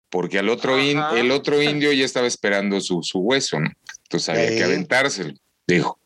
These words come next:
Speaker 1: así es como parece.
Speaker 2: Así es.
Speaker 1: Digo,
Speaker 3: Pues a
Speaker 1: indio
Speaker 3: mí me
Speaker 1: porque no mames, güey, o sea, los,
Speaker 3: Es que es
Speaker 1: este,
Speaker 3: puro pueblo bueno, carnal.
Speaker 1: los, los morenacos hacen honor a Morena, sí, a huevo, te queda perfecto.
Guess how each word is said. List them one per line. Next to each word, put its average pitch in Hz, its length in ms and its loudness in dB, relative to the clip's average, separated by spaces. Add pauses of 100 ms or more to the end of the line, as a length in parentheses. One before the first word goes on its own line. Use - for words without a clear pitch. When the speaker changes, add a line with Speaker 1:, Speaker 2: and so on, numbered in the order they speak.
Speaker 1:
así 71 260 0
es 80 100 -2
como 92 220 -2
parece. 101 380 0 (560)
Speaker 2:
Así 135 280 -4
es. 156 300 -2 (840)
Speaker 1:
Digo, 139 200 0
Speaker 3:
Pues 135 100 2
a 175 60 2
Speaker 1:
indio 147 160 2
Speaker 3:
mí 160 80 0
me 165 60 4
Speaker 1:
porque 107 260 0
no 120 160 2
mames, 101 480 0
güey, - 200 -6
o - 40 -14
sea, - 400 0 (800)
los, 82 280 0
Speaker 3:
Es 294 160 2
que 285 60 -2
es 226 80 -4
Speaker 1:
este, - 40 0
Speaker 3:
puro 196 240 0
pueblo 180 300 0
bueno, 123 340 -2
carnal. 104 300 0
Speaker 1:
los, 104 180 0
los 101 260 0
morenacos 104 1000 0 (300)
hacen 123 340 0
honor 101 480 0
a 65 240 -6 (400)
Morena, 180 680 2
sí, 180 340 2
a 107 100 2
huevo, 139 340 2
te - 100 -4
queda 110 220 0
perfecto. 110 500 -2